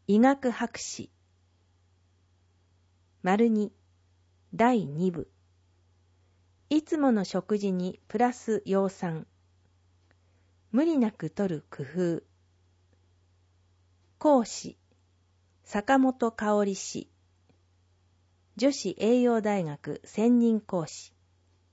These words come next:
管理栄養士。対象、市内在住者。定員、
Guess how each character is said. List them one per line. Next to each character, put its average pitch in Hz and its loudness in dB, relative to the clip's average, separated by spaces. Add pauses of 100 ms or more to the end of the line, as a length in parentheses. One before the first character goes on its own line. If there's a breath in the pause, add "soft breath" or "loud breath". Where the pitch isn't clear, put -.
(240)
管 254 4
理 233 -2
栄 196 0
養 165 -4
士。 - -16 (2000)
対 240 0
象、 214 -4 (440)
市 - -8
内 226 0
在 180 0
住 175 -6
者。 - -16 (1120)
定 226 0
員、 208 -2